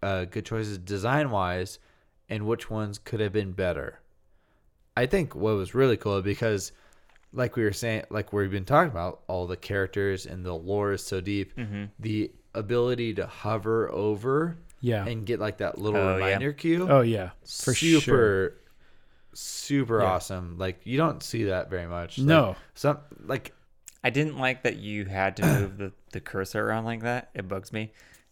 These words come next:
Speaker 2: That's why
Speaker 3: Yeah.
Speaker 2: you, I was using
Speaker 1: Well,
Speaker 2: square to, like, <coughs> fast
Speaker 1: oh.
Speaker 3: Yeah.
Speaker 2: go through it.
Speaker 1: But,
Speaker 3: I mean, I,
Speaker 1: like, I
Speaker 3: on
Speaker 1: was
Speaker 3: a
Speaker 1: thinking,
Speaker 3: key, on
Speaker 1: I was,
Speaker 3: P C, it was great.
Speaker 1: that's what I was thinking
Speaker 2: Yeah.
Speaker 1: of.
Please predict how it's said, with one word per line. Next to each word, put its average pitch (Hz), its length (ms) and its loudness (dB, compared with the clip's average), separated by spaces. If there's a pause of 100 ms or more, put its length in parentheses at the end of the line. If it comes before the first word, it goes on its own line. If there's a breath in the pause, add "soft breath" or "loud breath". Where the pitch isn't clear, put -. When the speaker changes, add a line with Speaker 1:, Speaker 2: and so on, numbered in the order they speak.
Speaker 2:
That's 107 200 2
why 113 80 8
Speaker 3:
Yeah. 104 80 4
Speaker 2:
you, 101 80 -2
I 113 80 6
was 113 140 2
using 131 220 2
Speaker 1:
Well, 120 240 0
Speaker 2:
square 98 500 0
to, 95 80 -2
like, 110 360 4
<coughs> - 0 -
fast - 580 -6
Speaker 1:
oh. 95 340 -2 (160)
Speaker 3:
Yeah. 113 200 0
Speaker 2:
go 95 60 -2
through 101 140 0
it. 98 60 -2
Speaker 1:
But, 147 140 8
Speaker 3:
I 139 40 6
mean, 139 160 8
I, 165 200 8
Speaker 1:
like, 143 340 4
I 123 100 2
Speaker 3:
on 139 80 10
Speaker 1:
was 156 80 10
Speaker 3:
a 143 40 8
Speaker 1:
thinking, 113 440 2
Speaker 3:
key, 156 280 2
on 139 220 6
Speaker 1:
I 120 100 6
was, 156 140 6
Speaker 3:
P - 160 4
C, 185 60 10
it 160 40 10
was 110 140 2
great. 117 320 0
Speaker 1:
that's 120 220 4
what 139 100 6
I - 20 10
was 113 80 6
thinking 110 220 4
Speaker 2:
Yeah. 104 80 2
Speaker 1:
of. 87 180 -2